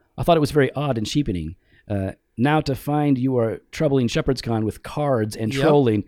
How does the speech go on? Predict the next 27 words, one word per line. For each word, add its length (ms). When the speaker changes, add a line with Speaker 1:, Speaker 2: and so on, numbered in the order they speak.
Speaker 2:
Yep. 220
Speaker 1:
Okay, 380
well, 120
I 120
didn't 220
see 200
that. 260
Okay. 360
Um, 580
so 380
this 220
guy, 640
uh, 400
basically 440
calls 360
out 200
James 560
for, 420
James 260
was, 140
James 320
was 80
being 180
critical 640
of 200
what 180
some, 260